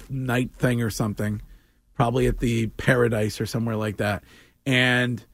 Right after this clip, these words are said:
we're driving back to the radio station on the highway, uh, 'cause the station was in Worcester at the time. And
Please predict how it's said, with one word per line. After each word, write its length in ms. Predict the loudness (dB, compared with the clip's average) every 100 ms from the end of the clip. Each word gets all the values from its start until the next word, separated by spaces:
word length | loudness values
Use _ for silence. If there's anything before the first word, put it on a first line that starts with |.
| _ _ -2
we're 80 |
driving 460 | 2 4 4 2 0
back 340 | 0 0 0 0
to 160 | 2
the 100 | 2
radio 400 | 2 2 2 0
station 600 | 0 -2 -4 -4 -8 -8 -14 _ _ _ _ -2
on 180 | 0 0
the 60 |
highway, 600 | 0 2 2 2 0 -2 -10 _ _ _ _ _ _ _ -6
uh, 300 | -2 -2 -2
'cause 160 | -4
the 60 | -2
station 340 | 0 0 0
was 140 | -2 0
in 120 | 0
Worcester 380 | 0 0 -2 -4
at 80 | -4
the 80 |
time. 340 | -6 -4 -4 -6 -18 -20 _ _
And 540 | 0 2 2 2 0